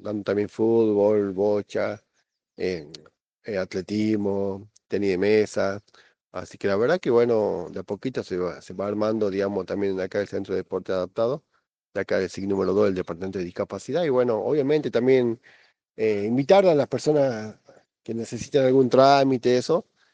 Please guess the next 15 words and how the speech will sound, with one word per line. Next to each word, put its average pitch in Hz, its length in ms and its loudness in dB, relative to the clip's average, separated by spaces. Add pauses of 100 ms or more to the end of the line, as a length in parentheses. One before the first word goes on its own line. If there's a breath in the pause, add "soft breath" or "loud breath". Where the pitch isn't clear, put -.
(220)
eh, 110 180 -2
nosotros 110 360 -4
estamos 120 320 4
acá 117 560 2
a, - 0 -
a 90 60 -16 (440)
disposición 135 760 2
para 120 140 2
ayudarla 120 720 4
en 113 120 -2
lo 101 120 -4
que 107 100 -4
ellos 113 180 0
necesiten. 123 720 -4 (420 soft breath)
Estamos 104 840 -2